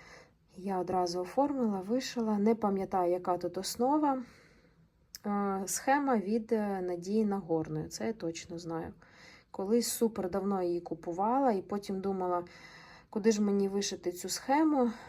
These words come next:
І ось, коли вже подарувала мені подруга цю скриньку, мені здається, цей дизайн був просто створений для цієї гарнющої скриньки. Така важка, з дерева, все по-справжньому.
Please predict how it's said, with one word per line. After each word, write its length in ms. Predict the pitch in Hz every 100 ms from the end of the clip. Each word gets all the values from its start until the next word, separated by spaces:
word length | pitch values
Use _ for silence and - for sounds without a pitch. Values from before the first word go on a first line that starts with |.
| - - - _ _ _ _ -
І 160 | 214 240
ось, 220 | 202 202
коли 240 | - 196
вже 140 | 196 190
подарувала 540 | 185 185 190 190 185
мені 220 | 180 180
подруга 420 | 180 185 175 180
цю 140 | 175 175
скриньку, 560 | - 220 262 262 214 202 - _ - - - - _ 185
мені 180 | 196
здається, 520 | 214 185 185 202 - 185
цей 260 | - 185
дизайн 460 | 170 160 180 220 196
був 240 | 160 190
просто 360 | - 180 - 170
створений 640 | - - 175 180 175 165
для 240 | 165 165 165 - _ _ _ _ _
цієї 580 | 175 165 170 175 175 - - - - - _
гарнющої 500 | 180 175 190 - 180
скриньки. 360 | - 160 160
Така 280 | 156 180 202
важка, 540 | 175 170 - 220 233 262 - _
з 140 | 185 165
дерева, 540 | 180 214 233 190 185 - _ _ _ - - - - - - - -
все 200 | - 190
по-справжньому. 1000 | - - - 180 165 - 151 151 170